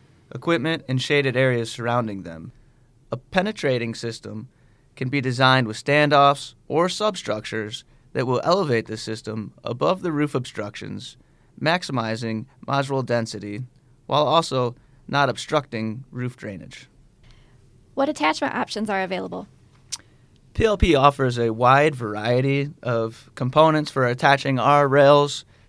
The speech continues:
Speaker 1: to the structural members. Some of these include standoffs that range from seven to ten inches.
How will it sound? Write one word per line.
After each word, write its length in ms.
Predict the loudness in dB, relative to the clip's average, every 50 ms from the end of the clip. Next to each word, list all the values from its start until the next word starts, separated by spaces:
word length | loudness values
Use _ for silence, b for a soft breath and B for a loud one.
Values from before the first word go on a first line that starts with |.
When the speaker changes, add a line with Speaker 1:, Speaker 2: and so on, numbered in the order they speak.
| b b
Speaker 1:
to 280 | -10 -6 -4 -4 -2 -2
the 100 | -2 -4
structural 420 | 4 6 6 6 6 0 -2 -2
members. 560 | 0 -2 -4 -4 -6 -8 -10 -10 -12 -12 -14 -16 b b b b b b b b b b
Some 200 | -4 -2 0 2
of 60 | 2 4
these 240 | 4 4 4 4
include 380 | 2 0 0 0 0 0 0 -2
standoffs 720 | 0 4 6 8 8 8 6 6 4 4 0 -2 -6 -6
that 160 | -4 -4 -4
range 420 | -2 -2 0 2 2 2 0 -2 -4
from 340 | -6 -6 -6 -4 -4 -6
seven 300 | -4 0 0 0 0 0
to 40 | -6
ten 220 | -2 0 0 2 2
inches. 640 | 0 -2 -2 -4 -4 -4 -4 -6 -8 -10 -12